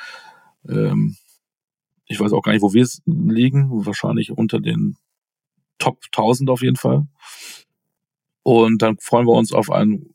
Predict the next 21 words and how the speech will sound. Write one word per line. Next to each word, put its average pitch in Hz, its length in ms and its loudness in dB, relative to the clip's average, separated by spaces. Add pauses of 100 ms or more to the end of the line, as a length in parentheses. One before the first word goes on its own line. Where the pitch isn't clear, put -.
(360)
eine - 260 -4
Champions 117 340 -2
League 135 140 -2
Woche, 143 220 0
auf 123 260 -2
eine 98 180 -2
Euroleague 127 360 2
Woche, 135 160 0
auf 123 140 -2
eine 98 80 -4
Conference 123 400 -2
Woche 131 200 0
und 113 120 0
dann 104 320 -2 (340)
Stuttgart-Darmstadt 156 720 0
am 110 80 -2
Freitag 117 380 -2 (760)
geht's - 260 -2
dann 104 140 0
wieder 101 160 0
los. - 460 -8